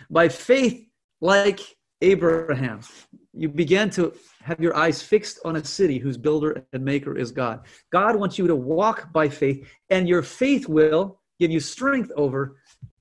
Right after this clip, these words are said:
the darts that Satan has and the doubts that he brings up in your mind. And take the helmet of the, of salvation.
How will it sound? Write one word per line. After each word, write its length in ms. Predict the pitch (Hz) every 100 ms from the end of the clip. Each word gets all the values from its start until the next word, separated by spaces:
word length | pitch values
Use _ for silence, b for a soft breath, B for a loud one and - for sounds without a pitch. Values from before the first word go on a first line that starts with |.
| _ _ _
the 60 | 131
darts 360 | 147 160 175 -
that 140 | -
Satan 380 | - 156 156 151
has 400 | 131 120 123 -
and 100 | 127
the 40 | 123
doubts 420 | 120 151 135 131
that 80 | 139
he 60 |
brings 260 | 131 135 120
up 180 | 120 - -
in 180 | 131 123
your 100 | 120
mind. 340 | 127 117 113 _ _ _ _ _ _ _ - - -
And 180 | 151
take 220 | 143 185 185
the 200 | 180 180
helmet 400 | 135 175 185 185
of 120 | 165
the, 220 | 151 143 -
of 140 | 151
salvation. 640 | 131 147 143 139 139 135 107